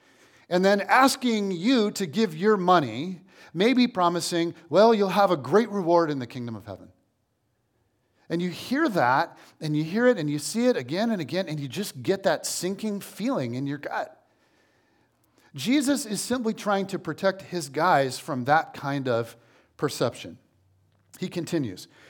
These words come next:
"Whatever town or village you enter, search there for some worthy person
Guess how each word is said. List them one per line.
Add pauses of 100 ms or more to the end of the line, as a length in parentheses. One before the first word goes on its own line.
(140)
"Whatever
town
or
village
you
enter, (680)
search
there
for
some
worthy
person